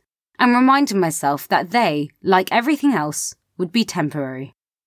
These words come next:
and that I would get through this. Julia concluded her story with some true words of wisdom. Instead of fighting ourselves, we acknowledge and accept ourselves as humans who feel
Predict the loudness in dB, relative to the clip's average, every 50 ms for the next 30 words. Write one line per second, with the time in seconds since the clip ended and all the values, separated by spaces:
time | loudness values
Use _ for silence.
0 | _ _ _ _ _ -2 2 2 4 4 2 2 0 0 0 -2 -2 0 0 -2
1 | -2 -4 -6 -4 -2 -2 -2 -2 -4 -8 -10 -10 -12 -14 -16 _ _ _ _ _
2 | _ _ _ _ _ _ _ _ _ _ _ _ 0 2 2 2 4 2 2 0
3 | 0 -2 -4 -2 -2 -2 -2 -2 -4 -4 -2 -4 -4 -4 -6 -6 -6 -4 -4 -6
4 | -6 -8 -8 -10 -8 -8 -6 -6 -6 -6 -6 -4 -4 -4 -2 0 0 0 0 -2
5 | -4 -8 -12 -10 -10 -8 -8 -8 -10 -10 -12 -12 -14 -16 _ _ _ _ _ _
6 | _ _ _ _ _ _ _ _ _ _ _ _ _ _ -2 -2 0 0 0 2
7 | 2 2 2 0 0 0 2 2 2 0 -2 0 0 0 0 0 -2 -2 -2 -2
8 | -2 -4 -6 -8 -12 -14 -16 -18 _ _ _ _ _ -2 0 0 2 2 2 2
9 | 4 4 2 2 2 0 0 0 0 0 -2 -2 -2 -2 -2 -2 -2 -2 -2 -2
10 | -2 -4 -4 -4 -4 -6 -8 -8 -8 -8 -8 -8 -6 -2 -2 0 2 2 0 0
11 | -2 -2 -4 -4 -6 -6 -6 -4 -2 0 0 2 0 0 -2